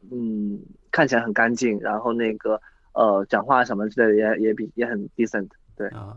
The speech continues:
Speaker 2: 就可约的那种，是吧？
Speaker 1: 但我觉得普遍，普遍大普遍的质量和中国的我觉得差不了太多吧，就是同，
Speaker 2: 啊，真的吗？
Speaker 1: 就是，就好像人一样，
Speaker 2: 嗯。
Speaker 1: 就好像人一样，就是有好的也有坏的，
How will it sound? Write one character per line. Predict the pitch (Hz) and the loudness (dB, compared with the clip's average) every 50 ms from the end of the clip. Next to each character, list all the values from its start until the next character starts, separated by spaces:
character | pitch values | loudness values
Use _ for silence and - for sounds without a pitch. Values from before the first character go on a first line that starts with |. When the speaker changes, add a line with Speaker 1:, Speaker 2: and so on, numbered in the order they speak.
| 117 - | -18 -16
Speaker 2:
就 | - 113 | -16 -14
可 | - - - 127 | -14 -14 -16 -16
约 | - 120 113 110 | -14 -10 -10 -10
的 | 110 107 | -8 -10
那 | 104 104 | -10 -12
种， | 104 - - 110 - | -14 -16 -18 -18 -18
是 | - - | -18 -18
吧？ | - 95 - _ _ | -18 -20 -20 _ _
Speaker 1:
但 | 170 170 143 | 4 6 6
我 | 123 | 6
觉 | 117 120 | 8 8
得 | 120 143 | 8 8
普 | 139 - - 113 | 6 4 0 2
遍， | 104 160 160 139 107 - _ - | 6 6 6 6 4 -4 _ -18
普 | - - 117 113 | -4 0 0 4
遍 | 107 170 180 160 135 | 6 8 8 8 6
大 | - 160 147 - - _ _ _ _ | 2 0 0 0 -4 _ _ _ _
普 | - - 123 113 | -4 -2 2 6
遍 | 165 196 180 | 6 6 6
的 | 151 127 | 6 4
质 | - - - 135 | 2 4 2 6
量 | 127 123 117 110 107 101 95 90 - - - - _ - - - - _ _ _ _ | 6 6 6 6 4 2 0 -4 -6 -10 -14 -18 _ -20 -20 -20 -20 _ _ _ _
和 | - - - 135 147 | -16 -2 2 2 2
中 | 147 - 196 214 220 | 8 8 8 8 8
国 | 196 143 113 110 | 8 6 6 6
的 | 117 131 123 | 8 8 6
我 | 113 110 | 6 4
觉 | - 92 | 2 2
得 | 123 151 143 127 | 2 2 2 0
差 | _ - - 180 | _ -2 0 2
不 | 156 | 2
了 | 127 - - | 2 -2 -2
太 | - - 127 113 | -4 -4 -4 -2
多 | 117 110 104 | -2 -4 -4
吧， | 104 101 92 85 90 117 - _ | -4 -4 -6 -6 -10 -12 -16 _
就 | - 196 196 | 2 2 2
是 | 180 - 156 139 | 4 4 2 2
同， | |
Speaker 2:
啊， | 127 | 2
真 | 123 151 | 0 -4
的 | 180 120 | -4 -4
吗？ | 117 127 123 123 - - _ | -4 -4 -4 -10 -16 -12 _
Speaker 1:
就 | - 185 | 0 2
是， | 175 170 151 - - _ | 2 2 0 0 2 _
就 | - 185 | 2 4
好 | 170 123 | 4 4
像 | 117 170 151 135 | 6 6 4 6
人 | 123 104 110 117 | 4 2 2 4
一 | 151 156 131 | 4 6 6
样， | 123 104 107 - - _ | 4 2 0 -2 -6 _
Speaker 2:
嗯。 | - 113 113 113 113 - - _ | -14 -12 -12 -12 -12 -14 -4 _
Speaker 1:
就 | - 247 | 4 4
好 | 202 170 | 6 6
像 | 175 175 | 6 6
人 | 156 127 113 131 165 | 6 6 6 8 10
一 | 180 175 | 10 10
样， | 160 143 135 | 10 8 6
就 | 147 175 | 4 4
是 | 185 180 | 6 8
有 | 151 127 117 | 8 8 8
好 | 135 - 143 110 104 | 8 6 2 2 4
的 | 110 113 | 4 6
也 | 120 131 | 6 6
有 | 123 104 | 6 6
坏 | - - 135 123 117 | 4 4 4 6 4
的， | 110 | 4